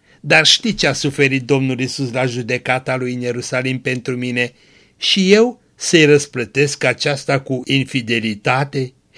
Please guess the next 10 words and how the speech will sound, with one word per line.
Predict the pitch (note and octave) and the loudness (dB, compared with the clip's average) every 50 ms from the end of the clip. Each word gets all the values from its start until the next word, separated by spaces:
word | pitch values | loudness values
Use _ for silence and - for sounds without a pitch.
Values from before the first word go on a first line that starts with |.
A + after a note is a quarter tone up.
| - - - | -14 -10 -2
Nu, | A3 F3+ F3+ E3+ E3 D#3 | 0 2 4 4 4 4
niciodată. | D3 C#3+ D3+ D#3+ D3 C#3 C3+ - B2+ A#2+ G#2+ G2+ A#2+ A2+ G#2+ G2+ - - G#2+ G#2+ - - _ _ _ _ _ _ | 4 4 4 4 2 2 0 -2 -4 -4 -4 -4 -4 -4 -4 -6 -8 -12 -14 -14 -14 -16 _ _ _ _ _ _
Mai | - A#3+ B3+ A#3 | -4 -2 -2 2
degrabă | F#3+ F#3+ F#3 E3 D3 E3+ D#3+ C#3+ C#3+ B2+ C3+ | 4 4 2 4 2 2 4 4 4 4 2
aș | C3 C3 A2 | 2 2 0
vrea | A2 C3+ C3 C#3 | 0 0 -2 0
să | C#3 - D3 B2+ | 2 0 0 2
mor | B2 C#3 D#3+ F3+ | 6 4 6 6
în | F3+ F3+ F3 D#3+ | 4 2 2 0
chinuri | - - D3 D3 C#3+ C#3 C3+ C3+ A#2+ | -2 -2 0 2 2 4 2 2 0